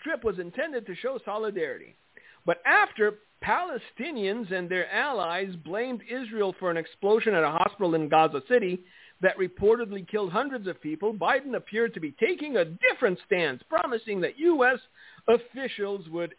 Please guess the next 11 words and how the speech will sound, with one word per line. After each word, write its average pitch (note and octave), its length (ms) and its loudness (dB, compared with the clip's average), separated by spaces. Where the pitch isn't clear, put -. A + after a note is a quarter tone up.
investigate. C#4 1400 -2
<laughs> - 60 -10
Indeed. D4 1120 -2
Oh, D4 280 6
yes. A#3 340 2
Between A3+ 540 -4
painting C#4 480 -6
your G3 220 -2
fingernails C4 640 2
pink A#3+ 480 0
and C3+ 220 -2